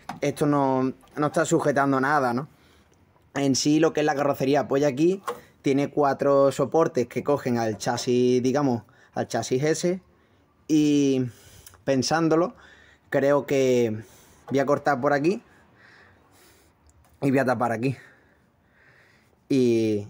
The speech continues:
y ya está, porque realmente este cacho, pues, no nos sirve, no nos sirve para nada. Mm, de hecho, esto,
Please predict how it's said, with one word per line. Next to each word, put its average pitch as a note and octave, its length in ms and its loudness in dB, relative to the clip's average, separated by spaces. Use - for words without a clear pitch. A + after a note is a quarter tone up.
y C3 100 -2
ya A#2+ 140 -2
está, A#2+ 260 -6
porque B2 400 -2
realmente C3+ 640 0
este C3 300 -2
cacho, C#3+ 420 -2
pues, A2+ 200 -4
no A#2+ 140 -2
nos C3 180 -2
sirve, A2 640 -2
no D#3 80 -2
nos D#3 120 -2
sirve C3+ 240 0
para A#2 240 -4
nada. C#3+ 340 -4
Mm, A#2+ 760 -2
de B2+ 220 0
hecho, E3+ 380 -2
esto, D#3+ 460 0